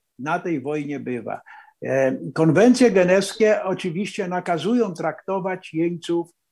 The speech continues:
w sposób, e, honorowy, w sposób właściwy się nim opiekować, nie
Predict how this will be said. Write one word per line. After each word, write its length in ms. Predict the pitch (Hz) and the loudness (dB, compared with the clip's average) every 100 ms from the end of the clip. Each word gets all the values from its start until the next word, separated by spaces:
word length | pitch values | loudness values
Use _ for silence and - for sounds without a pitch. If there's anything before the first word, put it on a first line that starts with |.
| _ | _
w 60 | - | -20
sposób, 640 | - 151 156 160 147 - _ _ _ _ | -6 -4 -4 -4 -4 -6 _ _ _ _
e, 560 | 143 143 143 143 143 - | -10 -6 -2 -2 -2 -4
honorowy, 760 | 165 160 151 151 151 127 135 131 | 0 2 4 4 2 0 -2 -6
w 60 | |
sposób 500 | - 151 135 135 120 | -6 -6 -6 -8 -6
właściwy 540 | 151 156 - 170 147 135 | -4 -4 0 0 0 -4
się 160 | 147 | -4
nim 180 | 139 143 | -4 -4
opiekować, 840 | 180 - 160 - 160 139 131 131 131 | -4 -2 -2 0 -2 0 -4 -6 -6
nie 320 | 156 165 | -2 0